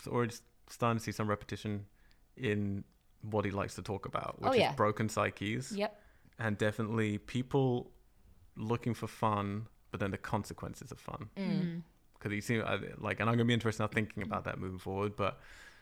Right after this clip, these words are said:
Speaker 1: there's quite a few of his films now just thinking about, it's like, yeah, there's a lot of focus on people who are just out to have a good time, and then
Speaker 2: Yep.
Speaker 1: the consequences of that and how dire that can
Speaker 2: Yeah.
Speaker 1: be.
Speaker 2: Which is interesting because his, he doesn't write his films, does he?
Speaker 1: No, I don't
Speaker 2: So I
Speaker 1: know if he's
Speaker 2: wonder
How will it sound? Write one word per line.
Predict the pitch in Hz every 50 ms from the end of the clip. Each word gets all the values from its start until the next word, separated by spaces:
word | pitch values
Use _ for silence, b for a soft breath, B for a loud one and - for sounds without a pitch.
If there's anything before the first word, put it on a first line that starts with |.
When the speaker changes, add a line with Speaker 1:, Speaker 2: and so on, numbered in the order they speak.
| B B - -
Speaker 1:
there's | 107 101 -
quite | - 120 110 104
a | 101
few | - - 107
of | 101 95
his | 95 -
films | - 95 95 -
now | 95 92
just | 87 95 98 -
thinking | 90 90 92
about, | 90 85 85 85
it's | 87 -
like, | - 95
yeah, | 95 95 92
there's | 92 92 95
a | 95
lot | 95 101 107 110
of | -
focus | - 113 101 117 101 -
on | 98 92
people | - 107 104 - 113 107
who | 113 104
are | 101
just | 104 104 -
out | 104 104 110 -
to | -
have | 113 113 120
a |
good | 117 120 107
time, | - 120 104 92 92 92 90 92 104 120 -
and | - 98
then | 95 92 90
Speaker 2:
Yep. | 92 -
Speaker 1:
the | -
consequences | - - - 101 92 - - - - - 90 90 - - 107 - - - - - -
of | - - -
that | 85 90 90 -
and | - 95
how | 101 95 95 92 - -
dire | - - - - - -
that | -
can | - 196 185
Speaker 2:
Yeah. | 185 175 -
Speaker 1:
be. | - - B B B B B B B B B -
Speaker 2:
Which | 294 277
is | 285 294
interesting | 320 320 285 277 233 - 185 180
because | 170 - 175 160
his, | - - 185 202 196 185
he | - - - 233
doesn't | 220 240 233 233 233 214 - - -
write | 170 170 185 190 185 175 - -
his | 160 151 143 143 139 - - - - - - - - - - - - _ _ _ _ _ _
films, | - 156 139 143 143 143 147 -
does | 160 147
he? | 120 - - 165 160 - - -
Speaker 1:
No, | 139 151 156 151 139 127
I | 120
don't | 127 143 143
Speaker 2:
So | 135 170
I |
Speaker 1:
know | 165 160
if | 165 170
he's | 175
Speaker 2:
wonder | 180 175 175